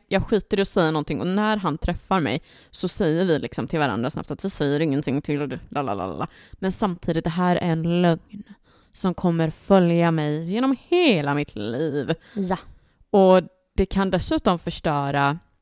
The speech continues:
Speaker 1: pappan och sonens relation om det kommer fram i efterhand också. Nu visserligen var ju inte den tydligen så jättebra ändå, men den behöver ju inte bli sämre.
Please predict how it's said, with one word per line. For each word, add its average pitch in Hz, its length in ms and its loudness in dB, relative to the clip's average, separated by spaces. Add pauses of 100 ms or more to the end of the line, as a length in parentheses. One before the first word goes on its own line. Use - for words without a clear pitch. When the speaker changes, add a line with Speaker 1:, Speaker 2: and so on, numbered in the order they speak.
(760)
Speaker 1:
pappan 160 320 0
och 151 100 0
sonens 117 360 -4
relation 156 380 -2
om 120 80 0
det 120 60 -2
kommer 123 180 -4
fram 143 320 -4
i 185 160 -4
efterhand 170 800 -2 (840)
också. - 460 -2 (600)
Nu 170 160 -2
visserligen 151 360 -4
var 135 80 0
ju 135 40 2
inte - 120 -2
den 101 140 -2
tydligen 139 340 -2
så - 80 -6
jättebra - 320 -4
ändå, 247 340 4
men 170 400 2 (400)
den 185 160 -2
behöver 175 140 -2
ju 147 40 -2
inte 147 120 -8
bli 151 100 -2
sämre. 156 380 -2